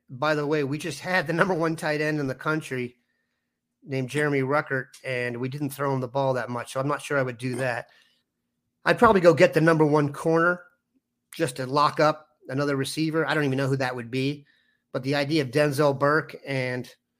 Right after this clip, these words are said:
the number one corner, if it's not Burke in the country out there, I think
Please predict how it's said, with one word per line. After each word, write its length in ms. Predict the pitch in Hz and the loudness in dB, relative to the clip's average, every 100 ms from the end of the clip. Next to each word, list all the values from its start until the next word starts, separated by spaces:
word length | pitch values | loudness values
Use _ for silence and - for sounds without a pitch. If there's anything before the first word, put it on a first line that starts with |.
| _ - | _ -6
the 80 | 135 | 0
number 300 | 139 147 151 | 2 4 2
one 220 | 139 143 | 0 -2
corner, 280 | 139 147 147 | -2 -2 -2
if 80 | 131 | -4
it's 120 | 139 | -2
not 260 | 135 143 | 0 0
Burke 220 | 147 143 143 | 0 -2 -2
in 80 | |
the 60 | 127 | -4
country 420 | - 147 139 139 | -4 -4 -2 0
out 200 | 131 123 | 0 -2
there, 140 | 131 127 | -2 -2
I 100 | 120 | -4
think 300 | - 127 | -4 -6